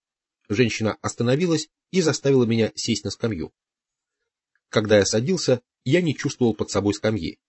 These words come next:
Меня закружило. Я почувствовал, что поднимаюсь вверх. Промелькнул парк, словно я бросил на него взгляд сверху.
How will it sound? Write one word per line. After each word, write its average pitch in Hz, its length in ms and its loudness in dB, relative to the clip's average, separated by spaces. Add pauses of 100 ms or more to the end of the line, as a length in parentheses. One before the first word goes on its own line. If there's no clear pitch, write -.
(760)
Меня 147 340 2
закружило. 104 640 -4 (1040)
Я 123 200 4
почувствовал, 139 460 -4
что 143 180 -4
поднимаюсь 117 560 0
вверх. 87 400 -6 (880)
Промелькнул 131 600 0
парк, 123 300 0 (120)
словно 117 280 2
я 110 300 2
бросил 113 380 2
на 101 60 0
него 110 320 2
взгляд 104 340 -2
сверху. 98 420 -4